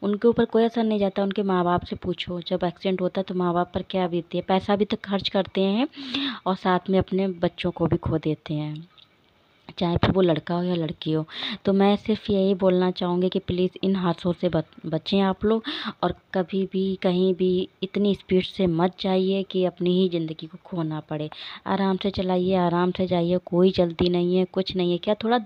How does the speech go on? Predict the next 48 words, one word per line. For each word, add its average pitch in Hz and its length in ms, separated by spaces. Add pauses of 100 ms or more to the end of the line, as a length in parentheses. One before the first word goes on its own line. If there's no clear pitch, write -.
लेट 185 260
ही 240 60
तो 240 100
हो 220 40
जाएंगे 226 240
दस 233 220
पाँच 185 200
मिनट, 170 240 (380)
ऑफिस 202 300
से 254 80
भी 233 100
नहीं 233 140
निकाल 214 280
दिया 208 140
जाएगा 202 240
दस 196 240
पाँच 202 220
मिनट 190 120
के 196 100
लिए, 196 80
तो 208 80
सबके - 320
लिए 180 100
छूट - 280
होती 160 300
है, 165 60
ठीक 240 180
है। 214 100 (460)
घर 208 160
पहुँच 208 340
रहे 208 120
हो, 202 60
फ़ोन 180 320
कर 175 200
दो 175 140
कि 202 120
हाँ 190 220
मम्मा 175 260
मैं 170 120
लेट 160 320
हूँ, 160 120 (420)
तो 240 140
ये 233 300
सारी 226 260
चीज़ें 220 360
चल 185 220
जाती 151 420
हैं। 147 240